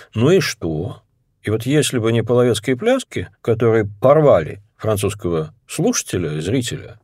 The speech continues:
с их бешеным ритмом, с бешеной экспрессией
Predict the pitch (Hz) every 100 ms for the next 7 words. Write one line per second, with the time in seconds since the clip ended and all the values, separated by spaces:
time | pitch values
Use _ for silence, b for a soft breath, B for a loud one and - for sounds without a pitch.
0 | _ - - - 135 123 - - - 104
1 | 135 156 226 214 202 120 78 65 98 -
2 | - - 127 156 220 196 180 165 156 139
3 | - 120 - - 139 151 120 - 90 82
4 | 76